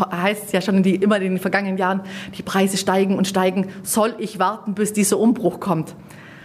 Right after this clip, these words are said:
Bisher kam dieser Umbruch nicht. Ja, wenn man ein Eigentum haben möchte, muss man, glaube ich, irgendwann in den sauren Apfel beißen und sagen, „Also gut, es kostet jetzt so viel, äh, möchte ich mir das leisten oder möchte ich mir das nicht leisten?“ Wir sehen, die Preise steigen nicht mehr in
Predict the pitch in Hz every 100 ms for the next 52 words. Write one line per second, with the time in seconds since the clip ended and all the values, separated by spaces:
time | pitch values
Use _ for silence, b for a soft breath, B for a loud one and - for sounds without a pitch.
0 | B B - 226 220 233 233 247 262 240
1 | 208 - 196 185 180 - 165 180 170 156
2 | 202 202 214 214 208 190 - 202 214 214
3 | 220 208 - - - 185 214 240 247 233
4 | 240 240 220 240 240 208 208 220 - 196
5 | 220 202 202 185 196 214 196 - 208 214
6 | 196 196 233 226 202 214 208 208 214 196
7 | 247 - - 254 277 247 247 247 240 -
8 | 277 285 B B B B 220 220 226 -
9 | 196 240 240 247 254 233 247 214 247 220
10 | 226 214 220 226 226 226 214 - 226 220
11 | 160 156 170 - 165 B B B B 208
12 | 208 247 262 247 202 226 220 220 220 220
13 | 220 220 214 214 214